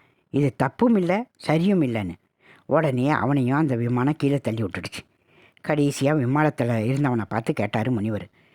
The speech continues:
"ஏன்பா, உன் கருத்து என்னான்னு?" அதுக்கு அவன், "தெரியலையே சாமி" அப்படின்னு சொன்னான். இந்த முறை அவனை அந்த விமானம் கீழே தள்ளல.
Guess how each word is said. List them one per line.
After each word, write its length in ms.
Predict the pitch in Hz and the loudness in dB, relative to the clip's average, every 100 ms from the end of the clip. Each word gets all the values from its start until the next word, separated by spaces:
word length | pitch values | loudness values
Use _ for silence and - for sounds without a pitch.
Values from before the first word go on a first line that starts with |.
| _ - | _ -6
"ஏன்பா, 380 | 131 147 139 104 _ _ - | -2 -2 -2 -6 _ _ -8
உன் 220 | 120 151 | -2 0
கருத்து 380 | 165 170 202 139 | 0 0 0 0
என்னான்னு?" 280 | 117 117 95 _ _ _ _ - | 0 -2 -4 _ _ _ _ -6
அதுக்கு 340 | 143 139 113 | -4 -2 -2
அவன், 300 | 120 113 110 - _ _ _ _ - 175 | 0 -2 -4 -8 _ _ _ _ -2 0
"தெரியலையே 420 | 180 220 208 156 | 2 2 2 2
சாமி" 500 | - 135 135 160 - _ _ - | 0 0 0 0 -2 _ _ -6
அப்படின்னு 300 | 127 123 131 | -4 -2 -2
சொன்னான். 320 | 131 104 92 _ _ _ _ _ _ - | -2 -6 -8 _ _ _ _ _ _ -2
இந்த 280 | 156 165 | 2 2
முறை 300 | 135 135 135 - _ - | 2 0 -2 -6 _ -4
அவனை 300 | 175 240 214 | -2 2 2
அந்த 160 | 151 | 2
விமானம் 400 | 143 151 175 175 | 0 2 2 2
கீழே 200 | 147 151 | 0 0
தள்ளல. 380 | 143 107 107 | 0 -4 -4